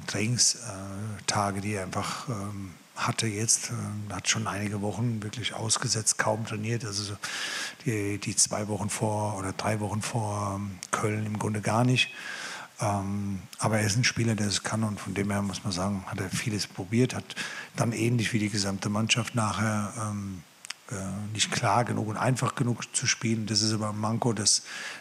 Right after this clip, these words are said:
das, äh, sich bei unserer Mannschaft durchzieht, dass wir dann einfach ein sch-, zu schnell unseren Kopf verlieren.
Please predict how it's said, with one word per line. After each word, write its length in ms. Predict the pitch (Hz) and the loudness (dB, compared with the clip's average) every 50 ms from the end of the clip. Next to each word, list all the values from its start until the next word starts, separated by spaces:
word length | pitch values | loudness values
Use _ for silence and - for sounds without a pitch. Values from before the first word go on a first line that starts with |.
| - - | -8 -2
das, 460 | - 123 - - - - - - 117 | 4 4 6 6 6 6 4 4 2
äh, 160 | 104 101 104 | 0 -2 0
sich 240 | 101 - 127 - - | 0 0 0 0 -2
bei 80 | - | -2
unserer 240 | 107 104 101 - 110 | -2 -2 0 0 0
Mannschaft 420 | 107 104 107 - - 110 - - - | 0 0 2 2 0 0 0 0 0
durchzieht, 420 | 117 - - - - 113 104 98 | 2 4 4 4 2 2 0 -2
dass 200 | 104 98 - - | 0 2 2 2
wir 80 | 113 98 | 0 -2
dann 180 | - 101 107 | 0 0 0
einfach 320 | 104 110 104 - 110 - - | 0 0 0 0 -2 0 0
ein 100 | 117 - | 0 4
sch-, 280 | - - - - - | 4 4 4 2 0
zu 180 | - - 147 131 | 0 2 4 4
schnell 260 | - - - 107 110 | 2 2 2 2 0
unseren 280 | 110 104 98 - - - | 0 0 -2 -2 0 2
Kopf 240 | - 123 113 - | 2 0 2 0
verlieren. 460 | - - 110 101 101 101 98 113 143 | -2 -2 -2 -2 -2 0 0 0 0